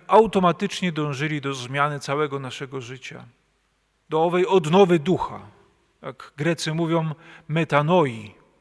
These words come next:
przemiany sposobu myślenia. I stąd rodzić się będą bardzo konkretne, czynne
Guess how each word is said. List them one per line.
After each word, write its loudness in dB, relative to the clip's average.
przemiany 2
sposobu 0
myślenia. -2
I 0
stąd 4
rodzić 2
się -4
będą -4
bardzo 4
konkretne, -6
czynne 2